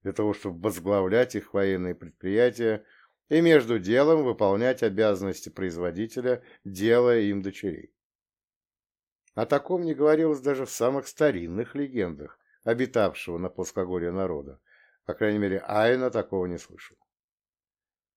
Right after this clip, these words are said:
Правда, обязанности производителя этот странный предводитель выполнял только по отношению к одной сестре того клана. Но кто его знает?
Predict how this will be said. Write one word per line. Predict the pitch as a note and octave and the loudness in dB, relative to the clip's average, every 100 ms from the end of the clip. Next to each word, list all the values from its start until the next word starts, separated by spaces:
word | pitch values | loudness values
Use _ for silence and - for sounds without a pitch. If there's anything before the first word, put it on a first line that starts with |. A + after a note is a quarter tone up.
| _ _ | _ _
Правда, | G#2 C3+ B2 C3 A#2 | 2 2 4 2 4
обязанности | A#2 G#2 E3 F3 C3 G2+ - F2+ | 2 6 6 6 0 -4 -4 -10
производителя | F#2+ F#2+ F#2 G#2+ G#2+ - F2+ F#2 | -4 -4 0 0 -2 -4 -2 0
этот | F#2 F2 | -2 -4
странный | - - G2+ G#2+ F#2 E2+ E2 | -10 -4 2 4 2 -2 -8
предводитель | F2+ D#2+ F#2+ F#2 B2 C3 G#2 | -10 -6 -4 -4 -8 -6 -4
выполнял | F#2 G2 A2+ A#2+ | -4 -2 -2 -4
только | - D3 D#3+ - | -2 0 0 -2
по | - B2+ | -2 0
отношению | A#2 A2 G2+ - C3+ C#3 C3+ C3 _ _ - | 0 -2 -4 -2 -4 -2 -4 -8 _ _ 0
к | |
одной | E3 C#3 A#2+ G#2 F#2 | 0 2 0 0 -2
сестре | - F#2+ - G2 F#2+ | -6 -10 -6 -6 -4
того | G2 G2 | -4 -4
клана. | F#2+ F#2+ F2+ F2 E2 _ _ _ _ _ _ _ _ _ G2 | -4 -6 -6 -8 -16 _ _ _ _ _ _ _ _ _ -8
Но | E2+ | -8
кто | - C#3+ | -4 -4
его | D#3 D#2 | -2 -6
знает? | E2 D#2+ C#2+ | -8 -8 -8